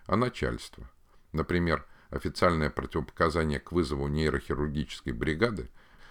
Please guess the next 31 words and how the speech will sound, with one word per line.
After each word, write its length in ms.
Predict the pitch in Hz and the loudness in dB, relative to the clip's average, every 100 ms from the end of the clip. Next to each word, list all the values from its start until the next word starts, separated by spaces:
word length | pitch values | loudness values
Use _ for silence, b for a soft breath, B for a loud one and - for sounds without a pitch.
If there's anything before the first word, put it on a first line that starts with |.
| b - | b 0
возраст 500 | 78 110 104 87 - | 4 6 4 0 -4
старше 540 | - - 87 87 - | -14 4 6 6 0
семидесяти 600 | - 69 67 65 65 - | -4 -4 -4 -4 -10 -6
лет. 240 | 62 55 - - b b b | -6 -6 -10 -18 b b b
Потом 300 | - - 139 | 2 4 4
все 200 | 135 110 | 0 -2
кричат, 580 | 98 98 - - 57 - - - - | 0 0 0 -4 -6 -12 -20 -20 -2
куда 260 | 101 92 127 | 4 6 6
только 280 | 110 - | 2 0
смотрит 440 | - 98 98 87 73 | -2 2 2 0 -4
государство. 800 | - 92 76 62 - - - - b b b - | -4 -4 0 -2 -4 -14 -20 -20 b b b -2
А 120 | 87 | 0
государство — 800 | 92 - 107 151 147 - 60 - b b | 2 0 6 6 4 -4 -10 -12 b b
это 200 | 113 120 | 0 4
милиционеры. 800 | 120 120 - 113 107 76 62 - - - - - | 4 4 4 2 4 2 -2 -8 -14 -20 -20 -16
Что 200 | - 123 | 2 4
они 160 | 101 | 4
понимают 520 | 76 73 67 64 60 - | 2 0 0 -2 -4 -4
в 40 | |
медицине? 600 | 69 71 71 - 57 52 - b b b b b b | -2 -2 -4 -8 -10 -10 -18 b b b b b b
Они 320 | 92 113 143 | 2 4 4
и 20 | |
не 140 | 139 123 | 4 4
могут 380 | 82 78 69 78 | 4 4 0 0
иначе 400 | 71 73 - 69 | 0 0 -2 -2
ее 200 | 67 69 | 0 0
оценить, 520 | - 87 98 113 - b b b | -2 -2 -2 -4 -12 b b b
как 240 | - - | -2 0
по 80 | - | -6
числу 360 | - 71 - 69 | -6 -6 -6 -6
посещений, 800 | 73 - 71 - 104 113 110 | -6 -8 -10 -4 -2 -2 -4